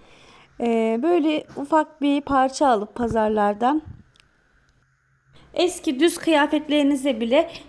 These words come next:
güzel havalar katabilirsiniz. Bilmiyorum, ben çok beğendim bu yaptığımı. Belki sizlere de fikir olur diye sizlerle de paylaşmak istedim arkadaşlar. Çok bir dikiş bilgisi bilmenize de gerek yoktu gördüğünüz gibi.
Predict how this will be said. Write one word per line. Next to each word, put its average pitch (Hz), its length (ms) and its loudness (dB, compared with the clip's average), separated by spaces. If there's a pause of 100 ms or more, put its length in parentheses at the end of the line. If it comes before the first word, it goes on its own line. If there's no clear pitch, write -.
güzel 277 300 2
havalar 277 440 2
katabilirsiniz. 262 1000 -4 (640)
Bilmiyorum, 330 540 2
ben 330 180 4
çok - 280 -6
beğendim 220 500 2
bu 233 40 -2
yaptığımı. 220 760 0 (280)
Belki 330 360 4
sizlere 311 460 -2
de 302 60 2
fikir 302 280 -4
olur 220 300 4
diye 220 160 -4
sizlerle 269 520 0
de 277 100 4
paylaşmak 262 600 0
istedim 214 400 -6
arkadaşlar. 214 720 -4 (1300)
Çok 349 260 0
bir 294 120 -2
dikiş 339 320 -4
bilgisi 294 380 -2
bilmenize 277 480 0
de 220 60 0
gerek 196 400 -4
yoktu 196 300 -4
gördüğünüz 202 640 -2
gibi. 247 320 -4